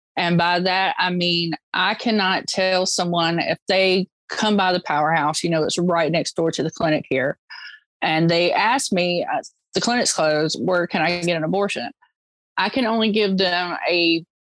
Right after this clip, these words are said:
pre-approved sheet of paper that has states on it, even though I know, according to where they live, where the closest clinic would be to them.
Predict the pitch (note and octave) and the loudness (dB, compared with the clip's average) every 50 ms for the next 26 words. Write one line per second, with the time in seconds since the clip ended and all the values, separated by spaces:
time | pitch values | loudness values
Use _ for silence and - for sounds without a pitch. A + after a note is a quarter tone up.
0 | _ _ _ - - - E4+ F4 E4 C#4+ - - C#4+ B3+ A#3+ A3+ - - A3+ G3 | _ _ _ -12 -6 -2 0 0 0 0 0 0 0 2 2 2 2 2 0 0
1 | F#3+ - - - F3+ F#3+ G3+ - F3 E3 D#3+ - - E3 - F3+ F3 - - - | 0 -2 -2 -2 -2 -2 0 0 0 0 0 0 -2 -2 -4 -4 -2 -2 -4 -4
2 | - - D#3 D#3+ - - - - G2+ D#2 C2+ - D2+ - - _ _ _ _ _ | -2 0 0 0 -2 -2 -4 -4 -2 -4 -4 -4 -6 -6 -8 _ _ _ _ _
3 | _ - - _ - - - _ _ _ _ _ _ - A3 G#3 F#3 G#3 G3+ G3 | _ -20 -20 _ -20 -20 -20 _ _ _ _ _ _ 0 2 2 4 2 2 2
4 | G3 F#3+ F#3+ - - D3+ E3+ E3+ E3+ F3 F3+ G3+ A#3 B3 A3 F#3+ E3 E3 E3+ E3+ | 4 4 2 2 2 2 2 2 2 0 0 2 2 2 2 2 2 2 2 0
5 | F3 F#3+ _ _ _ _ _ _ _ _ _ _ _ _ _ _ _ _ _ _ | -2 -4 _ _ _ _ _ _ _ _ _ _ _ _ _ _ _ _ _ _
6 | _ _ _ _ _ _ - F#3 F#3 - - G3+ G3+ F#3+ F#3 F3 F3+ E3 F3 D#3+ | _ _ _ _ _ _ -6 -6 -4 -2 -2 0 2 2 0 0 0 0 0 0
7 | D#3 D3 C#3+ C#3+ E3 F#3 F#3+ F#3 F3+ F3+ E3+ E3+ - E3+ - - F#3 F#3+ F#3+ D#3+ | 0 0 0 0 2 2 2 0 0 0 -2 -2 -2 -4 -4 -2 -2 0 0 -2
8 | - - - F#3+ F3+ E3 - C#3 D3+ C#3+ - - A#3 C4 C#4+ C4 A3+ E3 D#3 C3+ | -4 -2 -4 -4 -4 -2 -2 0 0 0 0 0 0 2 2 2 2 0 0 0
9 | B2+ A#2+ - - - | -2 -2 -4 -4 -6